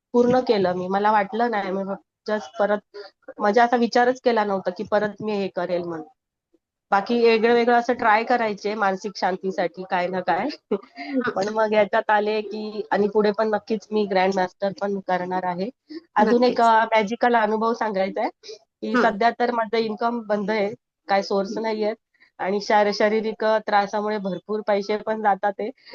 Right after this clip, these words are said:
Speaker 1: आणि तुम्ही त्या दिवशी तीन दिवस ते मनी मेडिटेशन घेतलं आणि, अ, कुठून तरी काहीतरी मिळेल असं म्हटलात, तर मी असा विचार करायचे, हो, पण मला कुठून आता काय मिळणार आहे? माझं तर सगळं बंद आहे आता.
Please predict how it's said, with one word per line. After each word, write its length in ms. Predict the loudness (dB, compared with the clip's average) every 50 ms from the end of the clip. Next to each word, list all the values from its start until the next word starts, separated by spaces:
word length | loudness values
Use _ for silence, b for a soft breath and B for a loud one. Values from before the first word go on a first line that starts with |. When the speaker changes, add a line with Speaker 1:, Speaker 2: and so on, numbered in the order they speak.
| -12 -10 -6 -4
Speaker 1:
आणि 160 | -2 -2 -2 -2
तुम्ही 160 | -2 0 0 2
त्या 140 | 2 2
दिवशी 280 | 2 0 0 0 0 0
तीन 280 | 0 0 0 0 2 2
दिवस 280 | 2 4 4 2 2 0 0
ते 240 | 0 0 2 0 0
मनी 280 | -2 -2 -2 -2 -2
मेडिटेशन 640 | -2 -4 -4 -4 -4 -4 -6 -4 -4 -4 -4 -2 -2
घेतलं 320 | -4 -4 -4 -6 -6 -6 -6 _ _ _ _ _ _ _ _ _ _ _
आणि, 240 | -6 -4 -2 0 0
अ, 200 | 2 2 2 2
कुठून 360 | 0 0 -4 -2 0 0 0 2 2
तरी 380 | 0 0 0 0 -2 -4 -6 -6 -2
काहीतरी 460 | 0 0 0 -2 -4 -6 -8 -8 -6
मिळेल 360 | -6 -4 -2 0 0 0 2 0
असं 260 | 0 0 -2 -4 -4
म्हटलात, 340 | -4 -4 -2 -2 -2 -2 -2 -2 -4
तर 60 | -2
मी 140 | 0 0 0
असा 200 | 0 0 -2 -4
विचार 300 | -4 -4 -4 -4 -6 -6
करायचे, 420 | -8 -10 -10 -10 -8 -8 -8 -8 -10 _ _ _ _ _ 0
हो, 120 | 2 2
पण 160 | 4 2 2
मला 260 | 4 4 4 4 4 2
कुठून 320 | 2 0 0 2 2 4
आता 200 | 4 4 2 2
काय 180 | 2 2 2 2
मिळणार 420 | 2 2 2 4 4 2 2 2
आहे? 120 | 2 2
माझं 280 | 2 0 0 2 2 0
तर 160 | 0 -2 -4
सगळं 360 | -6 -6 -6 -6 -4 -4 -4 -4
बंद 280 | -4 -6 -6 -6 -8 -10
आहे 140 | -8 -6 -6
आता. 420 | -6 -6 -6 -8 -10 -10 -10